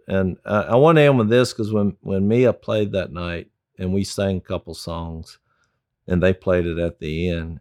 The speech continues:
and it was, it was downright moving. Uh, I was moved just 'cause we really were focused on our family and, and how God has brought our family together and,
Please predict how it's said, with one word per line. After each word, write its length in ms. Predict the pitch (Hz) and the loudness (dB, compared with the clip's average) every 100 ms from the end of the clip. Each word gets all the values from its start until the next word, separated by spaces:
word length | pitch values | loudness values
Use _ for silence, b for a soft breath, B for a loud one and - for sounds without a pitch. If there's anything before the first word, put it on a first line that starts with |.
| - | -4
and 100 | 107 | -2
it 80 | 139 | 0
was, 180 | 170 - | -2 -4
it 120 | 90 | -8
was 160 | 170 | -8
downright 480 | - 175 95 82 - | -6 -4 -2 -4 -6
moving. 460 | 87 123 - 78 - - | -6 -6 -6 -12 -14 -12
Uh, 320 | 98 92 87 | -8 -6 -6
I 120 | - 139 | 0 0
was 180 | 127 | 2
moved 320 | 90 98 92 - | 0 0 -2 -4
just 320 | 95 - - _ _ _ _ _ _ _ | -6 -6 -14 _ _ _ _ _ _ _
'cause 240 | 117 104 | -2 0
we 300 | 107 113 104 - _ - | 0 0 -2 -10 _ 0
really 260 | 113 131 | 4 4
were 160 | 110 110 | 4 0
focused 500 | - 104 110 113 - | 2 0 0 -4 -4
on 140 | 107 | -2
our 120 | 107 107 | 0 -2
family 520 | 107 113 117 110 107 | -2 -2 0 0 -2
and, 200 | 95 - | -2 -4
and 160 | - 101 | -6 -4
how 260 | 104 101 101 | -4 -4 -6
God 340 | 101 101 104 | -4 -4 -4
has 80 | 98 | -6
brought 260 | - 98 98 | -6 -4 -2
our 140 | 92 | -4
family 400 | - 101 101 92 | -4 -4 -2 -4
together 500 | 87 92 110 107 95 | -6 -4 -2 -2 -6
and, 400 | - 95 92 | -6 -6 -6